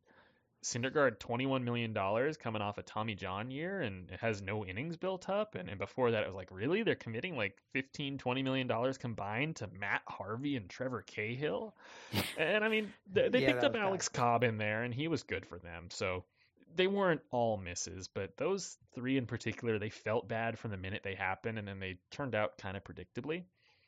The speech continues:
Speaker 2: Yeah.
Speaker 1: Whereas this one feels pretty good from the beginning. I, I like it for him.
Speaker 2: Yeah.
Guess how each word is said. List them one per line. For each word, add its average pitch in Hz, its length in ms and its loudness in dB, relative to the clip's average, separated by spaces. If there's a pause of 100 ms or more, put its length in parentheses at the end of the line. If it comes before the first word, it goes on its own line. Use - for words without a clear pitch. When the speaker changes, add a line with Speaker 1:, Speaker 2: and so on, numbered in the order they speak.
(300)
Speaker 2:
Yeah. 120 100 -4
Speaker 1:
Whereas 127 220 6
this 175 160 0
one 247 220 2
feels 269 260 2
pretty 294 180 -4
good 285 180 -2
from 214 140 -2
the 139 60 -2
beginning. 92 340 -4
I, 104 180 -4
I 190 60 -6
like 220 180 -6
it - 120 -8
for 82 160 -8
him. - 60 -12 (720)
Speaker 2:
Yeah. 123 100 -4